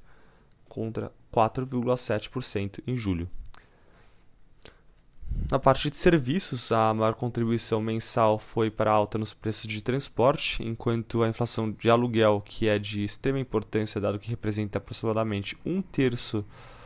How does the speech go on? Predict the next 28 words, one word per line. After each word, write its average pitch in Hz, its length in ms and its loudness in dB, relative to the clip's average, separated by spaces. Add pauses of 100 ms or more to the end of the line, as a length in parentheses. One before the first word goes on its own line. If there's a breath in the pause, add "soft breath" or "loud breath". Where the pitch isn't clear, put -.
(140 loud breath)
do 113 160 4
balanceamento 113 720 2
do 127 180 -2
índice 139 380 -4 (240 loud breath)
e 135 60 -2
tem 160 200 4
rodado 117 480 6
acima 135 440 -2
de 110 260 -4
oito 160 300 2
por - 120 -6
cento - 480 -2
boa 113 180 4
parte 120 300 0
do 127 140 4
ano, 135 200 4 (440 loud breath)
mostrou 120 560 2
arrefecimento 120 840 0 (140)
no, 117 320 -2
na 110 140 2
última 110 260 2
leitura. 120 500 0 (840 loud breath)
Na 139 160 0
quinta-feira, 160 720 2 (160)
tivemos 117 440 0
mais 117 340 0
um 117 180 -2
dado 113 460 4